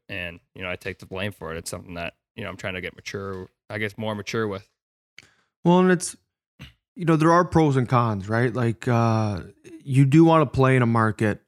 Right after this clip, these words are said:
Speaker 2: every player, you don't dream of playing in a half full building. You wanna
Speaker 1: Mm-hmm.
Speaker 2: play, you know, in a, in a rink that's jam packed. You wanna play in front of fans that, you know,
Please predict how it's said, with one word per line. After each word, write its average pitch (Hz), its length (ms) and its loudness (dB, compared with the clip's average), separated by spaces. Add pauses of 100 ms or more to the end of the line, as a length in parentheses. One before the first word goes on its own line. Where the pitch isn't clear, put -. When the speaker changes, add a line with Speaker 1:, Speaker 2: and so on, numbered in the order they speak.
Speaker 2:
every 143 220 2
player, 101 300 -4
you 107 120 -4
don't 156 220 2
dream 135 240 2
of 113 160 -4
playing 113 440 0
in 110 120 -4
a 104 180 0
half 110 280 0
full 113 220 0
building. 95 420 -4 (180)
You 120 140 -4
wanna 131 180 2
Speaker 1:
Mm-hmm. 101 60 -6
Speaker 2:
play, 131 560 2 (480)
you 131 80 -6
know, 123 80 0
in 117 80 0
a, 117 80 -2
in 117 160 -6
a 117 40 0
rink 117 280 0
that's 113 200 -2
jam 113 320 2
packed. 113 320 0
You 110 80 -4
wanna 120 160 2
play 120 300 0
in 110 80 0
front 117 160 -2
of 107 60 -6
fans 107 340 -4
that, 107 240 -4 (120)
you 117 100 -4
know, 101 200 -2